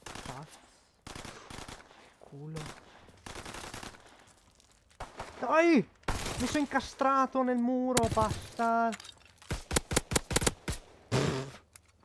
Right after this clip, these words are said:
Io mi ero trasformato in una cassa senza farlo apposta. <laughs> Ma che imbranato che sono.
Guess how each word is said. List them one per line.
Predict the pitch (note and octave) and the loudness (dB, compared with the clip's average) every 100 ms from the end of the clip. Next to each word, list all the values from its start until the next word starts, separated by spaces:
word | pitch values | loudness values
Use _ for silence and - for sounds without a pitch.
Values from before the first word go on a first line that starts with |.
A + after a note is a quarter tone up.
| _ - - _ - _ _ _ _ _ _ _ _ _ - | _ -20 -20 _ -20 _ _ _ _ _ _ _ _ _ -6
Io | G3+ G#3+ | -2 4
mi | A3 | 4
ero | G#3+ | 4
trasformato | G#3+ F#3+ G#3+ G#3 G#3 G#3 | 2 0 0 0 0 0
in | G3+ | -2
una | G3 F#3+ | -2 -2
cassa | G3+ F#3+ - F#3 | -2 -4 -4 -6
senza | G3 F#3 F#3 | -6 -6 -6
farlo | F#3+ F3+ | -4 -4
apposta. | F3 - F3+ D#3+ F#3+ F#3+ - _ _ | -4 -4 -4 -2 -2 -4 -12 _ _
<laughs> | - - - - | -20 -20 -20 -8
Ma | D#3 | -4
che | D3+ | -2
imbranato | D#3+ D#3+ E3 D#3 D3+ D3+ D#3 D#3 | -2 0 0 0 0 -2 -4 -8
che | E3 | -10
sono. | D#3 D#3+ D#3 D#3 | -10 -10 -10 -10